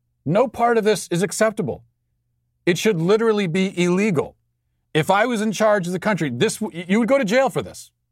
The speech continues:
I don't wanna hear anything about, "Oh, it's a consensual relationship between adults."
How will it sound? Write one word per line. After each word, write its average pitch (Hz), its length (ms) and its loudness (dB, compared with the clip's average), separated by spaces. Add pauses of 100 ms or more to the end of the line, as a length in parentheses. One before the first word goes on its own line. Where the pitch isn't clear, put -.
(520)
I 185 60 2
don't 254 80 4
wanna 269 140 2
hear 240 120 2
anything 190 240 0
about, 170 320 2
"Oh, 233 180 4
it's 214 160 0
a 185 120 -6
consensual 202 480 0
relationship 185 360 2
between 170 240 0
adults." 165 460 0